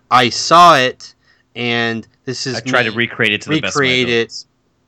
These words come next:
Speaker 1: Like,
Speaker 2: So a little, a little bit of context here, though.
Speaker 1: Yeah.
Speaker 2: This, like,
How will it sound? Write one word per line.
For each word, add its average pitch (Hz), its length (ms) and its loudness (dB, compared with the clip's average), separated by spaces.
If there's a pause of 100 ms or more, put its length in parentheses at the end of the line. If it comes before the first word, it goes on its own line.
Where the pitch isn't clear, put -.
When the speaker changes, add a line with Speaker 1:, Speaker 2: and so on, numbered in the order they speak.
(440)
Speaker 1:
Like, 135 280 0
Speaker 2:
So 202 180 -2
a - 20 0
little, 214 260 0
a 160 80 -2
little 240 160 2
bit 220 100 0
of 139 80 -2
context 156 480 -2
here, 113 140 -6
though. 104 200 -6
Speaker 1:
Yeah. 92 200 -14
Speaker 2:
This, 170 340 -12
like, - 220 -14